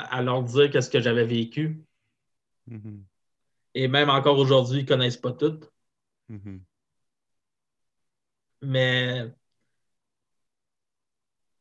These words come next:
Speaker 1: ça, du côté des parents, ça doit être dur parce que t'es complètement désarmé. Euh,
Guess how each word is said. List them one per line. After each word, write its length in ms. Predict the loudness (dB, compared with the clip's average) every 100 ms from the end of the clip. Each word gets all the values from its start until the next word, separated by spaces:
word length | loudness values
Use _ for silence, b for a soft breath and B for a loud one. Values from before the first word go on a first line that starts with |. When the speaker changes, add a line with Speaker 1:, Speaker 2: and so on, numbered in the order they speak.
| _ _ _ _ _ _ _ _ _ _ _ _ _ _
Speaker 1:
ça, 520 | -4 2 4 4 2 0
du 180 | -4 -4
côté 300 | -2 2 4
des 100 | 4
parents, 280 | 4 2 4
ça 140 | 2
doit 180 | 2 0
être 80 | 0
dur 280 | 4 4 4
parce 220 | -2 -2
que 140 | -4
t'es 360 | -2 -2 0 -2
complètement 460 | -4 -2 -2 0 2
désarmé. 760 | 2 2 2 2 2 4 2
Euh, 420 | 0 -2 -6 -8